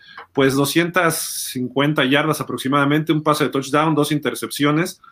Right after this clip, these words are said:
Eh, lo bueno es que se pudo interceptar tres veces a Tyrod Taylor, y esa fue una de las claves de este partido,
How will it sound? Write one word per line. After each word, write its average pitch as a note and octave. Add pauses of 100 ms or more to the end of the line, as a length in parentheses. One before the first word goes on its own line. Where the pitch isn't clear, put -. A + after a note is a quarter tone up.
(260)
Eh, B2
lo B2+
bueno D#3+
es D#3+
que C#3+
se C3
pudo D#3
interceptar C#3+
tres C#3+
veces C3+
a A2+
Tyrod B2
Taylor, C3+
y C3+
esa C3
fue C3+
una C#3
de A#2
las A2+
claves C3+
de B2+
este B2+
partido, C#3+